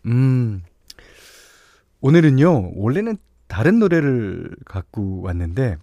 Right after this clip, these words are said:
음, 오늘 마침 그 박지윤 씨가 인가마리의 노래를 신청해 주셔서, 어, 생각나서 오늘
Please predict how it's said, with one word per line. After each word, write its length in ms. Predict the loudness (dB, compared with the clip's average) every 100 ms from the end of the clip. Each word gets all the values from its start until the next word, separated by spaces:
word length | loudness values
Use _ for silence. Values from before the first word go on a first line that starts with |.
| _ -8
음, 260 | -4 -2 -4 -4
오늘 320 | 2 4 4 2 -6
마침 580 | -6 -6 -2 -2 0 -2 -6
그 440 | -8 -6 -8 -10 -12 -10
박지윤 400 | -10 -2 0 0
씨가 320 | -2 -6 -4
인가마리의 720 | 2 4 4 4 0 -2 -6
노래를 320 | -6 -10 -12 -14 _
신청해 360 | _ -16 -8 -8
주셔서, 420 | -8 -14 -8 -8 -8 _ -20
어, 80 | -18 -16 -10
생각나서 580 | -2 -2 -2 -6 -10 -16 _ -16
오늘 320 | -14 -12